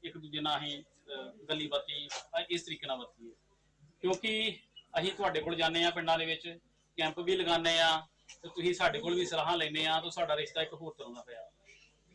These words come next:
ਹੁਣ ਜਿਹੜੀ ਗੱਲ ਚੱਲਣ ਦੀ ਯੂਰੀਆ ਦੀ, ਚਲੋ ਜਿੰਨੀ ਕੁ ਸਪਲਾਈ ਸਰਕਾਰ ਵੱਲੋਂ ਪਿੱਛੇ ਵੀ ਹੋਈ ਆ, ਖੈਰ ਅਸੀਂ ਜਿੰਨਾ ਕੁ ਚਲੋ ਅਸੀਂ ਵੀ ਨਜ਼ਰ ਰੱਖ ਸਕਦੇ ਆ, ਜ਼ਿਮੀਂਦਾਰਾਂ ਕੋਲ ਹੀ ਖਾਦ ਗਈ ਆ, ਪਰ ਫਿਰ ਵੀ ਅਗਰ ਜੇ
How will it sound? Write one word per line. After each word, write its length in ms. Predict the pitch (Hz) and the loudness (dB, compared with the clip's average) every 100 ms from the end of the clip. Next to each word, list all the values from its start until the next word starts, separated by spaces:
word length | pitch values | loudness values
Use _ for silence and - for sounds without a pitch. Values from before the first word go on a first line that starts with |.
| - - - - - _ - 151 | -20 -20 -20 -20 -20 _ -10 0
ਹੁਣ 160 | 202 220 | 4 6
ਜਿਹੜੀ 240 | 233 220 | 6 8
ਗੱਲ 380 | 202 202 202 - | 8 8 4 2
ਚੱਲਣ 280 | 185 180 185 | 2 2 2
ਦੀ 80 | 196 | 0
ਯੂਰੀਆ 420 | 196 165 143 135 | 2 0 2 0
ਦੀ, 160 | 131 127 - - _ _ _ _ _ _ _ - | -2 -10 -20 -20 _ _ _ _ _ _ _ -2
ਚਲੋ 460 | 185 427 427 220 - 170 | 4 8 8 4 -4 -4
ਜਿੰਨੀ 300 | 165 185 208 | 0 2 2
ਕੁ 80 | 214 | 0
ਸਪਲਾਈ 400 | 202 185 185 185 | 0 2 4 2
ਸਰਕਾਰ 420 | 180 170 170 170 | 2 8 8 8
ਵੱਲੋਂ 280 | 185 190 175 | 4 0 -2
ਪਿੱਛੇ 280 | 170 196 | 2 4
ਵੀ 100 | 214 | 6
ਹੋਈ 300 | 196 190 156 156 | 6 4 6 8
ਆ, 200 | 160 160 - _ _ _ _ | 8 8 4 _ _ _ _
ਖੈਰ 220 | 156 165 170 - _ - - | 4 6 4 -8 _ -12 -6
ਅਸੀਂ 220 | 151 185 180 | -4 -2 -2
ਜਿੰਨਾ 240 | 160 165 170 | 0 4 4
ਕੁ 100 | 180 | 4
ਚਲੋ 240 | 175 175 | -4 -2
ਅਸੀਂ 100 | 165 | -2
ਵੀ 60 | 196 | 0
ਨਜ਼ਰ 240 | 170 170 | 2 6
ਰੱਖ 140 | 160 156 | 4 4
ਸਕਦੇ 300 | 160 156 160 | 0 0 0
ਆ, 60 | 170 | 0
ਜ਼ਿਮੀਂਦਾਰਾਂ 480 | 151 151 156 160 | -2 -6 2 2
ਕੋਲ 260 | 160 151 151 | 2 -6 -8
ਹੀ 100 | 170 | -8
ਖਾਦ 260 | 160 143 147 | -2 -2 -2
ਗਈ 180 | 147 156 | -4 -4
ਆ, 60 | |
ਪਰ 160 | - - - | -4 -6 -6
ਫਿਰ 160 | 156 175 | -2 0
ਵੀ 200 | 208 - - - - 160 | 0 -2 -10 -8 0 4
ਅਗਰ 200 | 196 190 | 4 4
ਜੇ 160 | 175 | 2